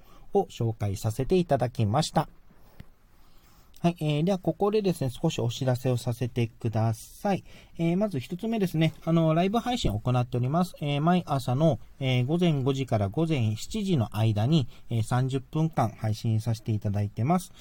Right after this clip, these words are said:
えー、雑談が、まあ、主なんですけれども、えっと、二月はですね、あの、面白ワードを作りましょうという企画を、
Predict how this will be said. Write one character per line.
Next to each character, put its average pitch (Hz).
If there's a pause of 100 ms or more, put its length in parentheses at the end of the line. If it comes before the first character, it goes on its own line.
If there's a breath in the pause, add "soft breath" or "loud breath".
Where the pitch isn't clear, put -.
(260 loud breath)
え 170
ー、 147
雑 180
談 220
が、 214
ま 202
あ、 -
主 202
な 156
ん 120
で 110
す -
け 110
れ 101
ど 107
も、 143 (260 loud breath)
え 135
っ -
と、 131
二 180
月 240
は 117
で 92
す -
ね、 120
あ 123
の、 110
面 139
白 170
ワ 190
ー -
ド 143
を 101
作 -
り 156
ま 170
し 190
ょ 202
う 180
と -
い -
う 107
企 -
画 180
を、 165